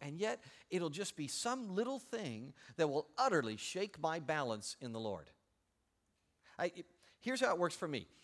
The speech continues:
When things are horrible, it's actually easier for me. When a giant is in my face, I automatically fall on my knees and trust God. I'm not saying I enjoy million-man battles. They're very scary.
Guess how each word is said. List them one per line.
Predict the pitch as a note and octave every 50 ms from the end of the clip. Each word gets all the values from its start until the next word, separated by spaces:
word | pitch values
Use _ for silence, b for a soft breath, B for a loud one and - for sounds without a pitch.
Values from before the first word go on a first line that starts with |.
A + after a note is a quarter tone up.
| b b b
When | - G3 F#3+
things | - - C4+ D4 C#4 A3
are | A3+ E3 C#3
horrible, | - - - - - F3+ G#3+ B3 B3+ C4 A#3 C4 C4+ C4+ C#4 - - - - b b b
it's | b F3 - G#3+
actually | G3 G3+ - - F#3+ F3 F3+
easier | F3 F#3 G#3 G3+ D3 - C#3 A#2+ G#2+
for | - - B2
me. | G#2+ G2+ E2+ - - _ _ _ _ _ _ _ _ _ _ b b b b b b b b
When | F#3 G#3 G3+
a | F#3+
giant | F3+ - - - A3 A#3+ C#4 D4+ C#4 A#3 G#3 F#3 -
is | - F#3+ F3 - G3+
in | G#3 G3
my | F3+ F3 E3 D3+
face, | - - G#3 G3+ D3+ C#3+ - - B B
I | B F#3+ G#3
automatically | D#3 A3 B3+ C4+ C4 A#3+ A#3 A3 G3 F3 - E3 E3 D3+
fall | - - A3 A#3 C4 C4+ B3
on | A#3 A3+ A3
my | G#3+ G#3 G3
knees | G3 G3 F#3+ E3+ C#3+
and | - D#3 D3+
trust | - - G3 F3+ - -
God. | - G3 E3+ B2+ - B B B B
I'm | A3 B3+ C#4+
not | D4 B3+
saying | - A#3 B3 A3 G#3
I | F#3 G3 G3
enjoy | F#3+ F3 E3+ B2+ F#3+ A3 A3 F#3+
million-man | E3+ F3 F#3+ G3 G3 F3+ F3 E3 E3 E3+ E3 D#3+
battles. | D3 C3 D#3+ E3 D3+ C3 A#2+ -
They're | - E3 F3 E3+
very | B2+ C#3 F#3 G3 F#3+ D#3
scary. | C3+ - - - F#3+ G3+ F#3 C#3 A#2